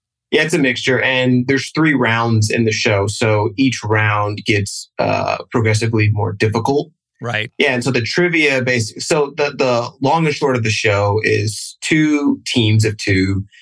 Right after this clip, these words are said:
Speaker 1: compete, uh, to see who can get the most stuff out of this giant cage full of pri-, it's not a cage, it's like a giant room full of prizes. You got Rolex watches,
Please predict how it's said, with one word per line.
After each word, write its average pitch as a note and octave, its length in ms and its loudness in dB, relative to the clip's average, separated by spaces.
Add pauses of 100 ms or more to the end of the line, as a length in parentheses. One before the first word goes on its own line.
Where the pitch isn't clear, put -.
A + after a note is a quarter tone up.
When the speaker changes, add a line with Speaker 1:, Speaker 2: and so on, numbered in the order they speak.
(220)
Speaker 1:
compete, B2 800 -2 (540)
uh, F#2 320 -2 (180)
to G#2+ 540 2
see C#3 220 0
who C3+ 100 0
can B2+ 120 2
get A2+ 300 2
the B2+ 100 2
most A2 240 2
stuff A2 220 -2
out A#2 120 0
of A2 80 0
this A2 160 0
giant G#2+ 460 0
cage G2+ 640 0
full G#2+ 180 0
of G2 160 -4 (540)
pri-, - 160 -2
it's - 100 -4
not A#2 120 0
a F2 60 -8
cage, F2 300 -4
it's A#2+ 60 -6
like C3+ 120 0
a A2 80 -2
giant G#2 400 0
room G#2 240 0
full G#2 180 -2
of G2 140 -6
prizes. E2+ 500 -2
You F2+ 160 -2
got D#2 140 -4
Rolex G#2+ 380 0
watches, G2+ 680 0